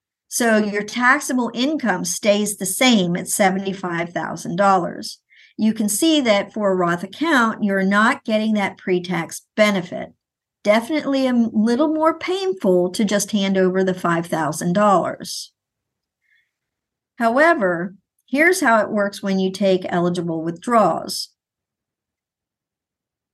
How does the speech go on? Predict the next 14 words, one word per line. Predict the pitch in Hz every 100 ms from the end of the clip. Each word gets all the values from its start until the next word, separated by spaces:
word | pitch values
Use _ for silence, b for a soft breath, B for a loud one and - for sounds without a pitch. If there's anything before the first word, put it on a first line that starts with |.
| _ _ _ _ _ -
It's | 220 214 - - _ -
the | 214
reverse | 214 220 196 254 262 185 196 -
of | - 196
the | 202
I | 185 180
R | 185 202
A. | 214 175
Your | 156 185
Roth | 175 175 190
account | 240 - 233 214 220 294 - _ _ _ _ _ _ _ _ -
is | 208 190
seventy-five, | 208 185 214 220 214 -
your, | 202 196 190 185